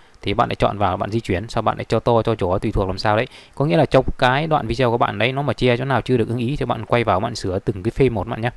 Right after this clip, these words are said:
Thực ra cái này sửa nó không bao, không bao lâu đâu, mình chỉ chỉnh sửa một vài frame là nó chuẩn thôi. Nhưng cái video của mình đây thì nó đã chuẩn rồi này. Thì bây giờ mình chỉ cần, ờ,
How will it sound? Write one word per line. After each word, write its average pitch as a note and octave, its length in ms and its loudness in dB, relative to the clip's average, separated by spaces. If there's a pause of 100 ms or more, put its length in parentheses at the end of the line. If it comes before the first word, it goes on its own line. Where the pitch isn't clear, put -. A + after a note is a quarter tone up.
(340)
Thực A#2 80 -2
ra B2 140 4
cái C#3 100 -2
này B2+ 120 2
sửa - 200 0
nó A#2+ 80 -2
không C3+ 120 -4
bao, B2 160 2
không B2 140 -8
bao A#2 100 2
lâu A#2 140 4
đâu, A2+ 100 0
mình G#2 140 -8
chỉ G2+ 60 -10
chỉnh G#2+ 160 -8
sửa F#2+ 180 -4
một A2 160 -4
vài F#2 160 0
frame A2 200 -2
là F#2+ 80 -4
nó A2+ 80 -2
chuẩn F#2+ 220 0
thôi. B2 80 -2 (400)
Nhưng A#2+ 80 -4
cái C3 100 -2
video B2+ 260 0
của G#2+ 60 -2
mình A2+ 140 -4
đây G#2 120 -2
thì G2+ 80 -6
nó G#2+ 100 -2
đã B2 100 -2
chuẩn F2+ 220 -6
rồi G#2+ 100 -4
này. F#2 100 -10 (580)
Thì G#2 100 0
bây G#2 80 -2
giờ G#2 100 0
mình G2 140 -4
chỉ G2+ 120 -4
cần, F#2+ 280 -2
ờ, F2+ 360 -4